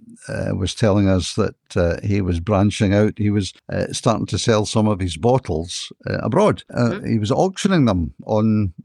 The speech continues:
Speaker 1: on the internet. And this was a, a, you know, nobody had ever heard of this before. This was a, a, a, a brand new thing. And increasingly over the next year or two, he was having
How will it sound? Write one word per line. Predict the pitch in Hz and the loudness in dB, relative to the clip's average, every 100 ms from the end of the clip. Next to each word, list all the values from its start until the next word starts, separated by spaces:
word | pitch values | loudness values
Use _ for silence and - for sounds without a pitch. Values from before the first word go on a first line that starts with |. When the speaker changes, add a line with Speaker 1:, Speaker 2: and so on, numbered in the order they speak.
| _ | _
Speaker 1:
on | - 104 | -4 0
the | 107 | 2
internet. | 170 247 220 110 - _ | 2 2 2 2 -2 _
And | 165 | 2
this | 180 - | 4 4
was | 104 | 0
a, | 90 76 82 | 0 -2 -4
a, | - 73 - _ - - - 170 | -8 -10 -14 _ -20 -18 -8 -2
you | |
know, | 131 67 _ _ - | -2 -2 _ _ -4
nobody | 139 113 | -2 -2
had | 98 | -4
ever | 82 82 | 0 2
heard | 156 208 | 2 2
of | 196 | 0
this | - | 0
before. | 127 95 92 | -2 0 -2
This | 107 131 - | -2 -4 -4
was | 80 | -4
a, | 82 - - - - | -4 -6 -14 -20 -10
a, | - | -2
a, | 87 - - - 87 - - | -2 -2 -6 -8 -8 -8 -8
a | 78 | -6
brand | 90 95 | -2 2
new | 95 117 | 4 2
thing. | 151 151 117 - | 2 0 0 -2
And | - 95 92 | 0 0 2
increasingly | 135 156 - 175 - 156 117 101 | 4 4 4 2 4 4 4 4
over | 104 104 95 | 4 2 0
the | 90 | 0
next | 98 107 98 - | 0 0 -2 2
year | 127 123 | 2 4
or | 107 - | 0 -2
two, | 107 85 92 - | -2 0 -2 -2
he | 95 | -2
was | 92 92 | -2 0
having | 101 92 98 90 | 0 2 2 2